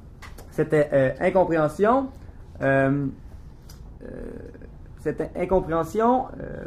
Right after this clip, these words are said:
pardon, engagera dès lors une suite de quiproquos. Euh, « Je cro-, je crois qu'il parle algonquin pour m'effrayer », commente le censitaire en aparté,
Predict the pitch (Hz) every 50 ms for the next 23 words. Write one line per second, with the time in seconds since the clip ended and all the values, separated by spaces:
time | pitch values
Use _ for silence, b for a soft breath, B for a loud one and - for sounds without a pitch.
0 | - - 127 135 165 208 240 240 240 B B B B B B 165 175 175 180 165
1 | 165 170 208 247 247 185 170 165 170 196 202 170 156 143 - - 202 165 147 139
2 | - 151 151 151 147 139 - 143 139 135 - - B B B B B B B -
3 | - - - - - - - 156 151 - - - - - - - - - - 135
4 | 139 175 - - - 180 165 156 170 170 - - - 170 185 196 208 208 208 208
5 | 190 156 135 151 151 147 147 143 143 143 143 143 139 196 202 175 151 127 135 151
6 | 156 151 - 156 139 135 147 180 185 - 139 131 131 131 127 123 - 139 135 135
7 | - 143 135 147 147 165 175 156 143 131 131 131 127 - 127 127 - - 143 151
8 | 180